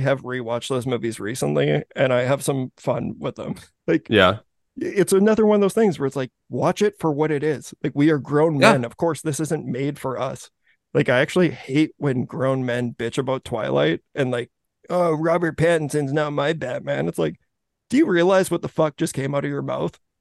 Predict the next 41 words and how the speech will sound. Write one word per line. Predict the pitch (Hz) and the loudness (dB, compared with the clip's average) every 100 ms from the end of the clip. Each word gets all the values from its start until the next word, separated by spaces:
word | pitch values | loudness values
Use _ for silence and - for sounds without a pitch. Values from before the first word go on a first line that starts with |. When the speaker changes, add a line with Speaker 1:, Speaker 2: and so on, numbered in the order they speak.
| _ - | _ 6
Speaker 2:
Yeah. | 147 | 6
Speaker 1:
Like, | - 165 | 6 0
you, | - - | -8 -2
Speaker 2:
He, | 156 | 2
Speaker 1:
you're | 165 | 2
Speaker 2:
you | - - | 6 10
know | 165 | 12
Speaker 1:
bitching | 190 | 12
Speaker 2:
who | 247 | 10
Speaker 1:
about | 175 190 - _ - | 8 2 2 _ -8
Speaker 2:
ca-, | - - _ 147 _ - | -8 -14 _ -14 _ -14
<laughs> | - | -6
like, | 139 143 143 135 | 4 8 8 8
Robert | 127 175 233 | 6 8 6
Pattinson | 160 131 147 147 127 - - _ _ _ | 6 4 2 4 2 2 -6 _ _ _
took | - 139 | 4 6
a | 135 | 6
paycheck | 135 110 117 113 95 | 4 4 6 4 4
and | 113 110 | 2 4
doesn't | 110 123 117 | 4 4 2
give | 110 - | 2 0
two | - 123 | 2 2
fucks. | 113 - 110 92 - - | 2 0 2 2 0 -2
He's | 113 | 2
having | 120 113 131 | 4 6 6
the | 131 | 4
time | 131 117 117 | 4 4 6
of | 123 | 4
his | 110 | 0
life | 104 101 98 | 4 4 4
doing | 104 101 101 | 4 2 2
everything | 107 104 120 123 120 | -2 0 2 2 2
he | 117 | 2
wanted, | 92 87 92 113 113 | 4 4 6 4 2
and | 107 | 0
you're | 107 | 0
still | 104 - 117 | -2 2 2
held | 110 95 95 90 | 2 0 0 0
up | 95 - | -2 -4
that, | 107 95 104 | 0 0 0
like, | 95 92 - | 0 0 -4